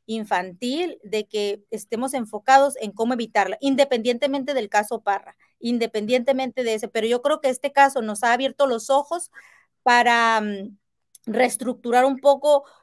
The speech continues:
nuestra mentalidad y darle un, una,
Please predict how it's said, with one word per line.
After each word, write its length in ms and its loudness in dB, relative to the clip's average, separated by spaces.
nuestra 380 -2
mentalidad 800 -2
y 160 -8
darle 360 0
un, 320 -4
una, 1160 -2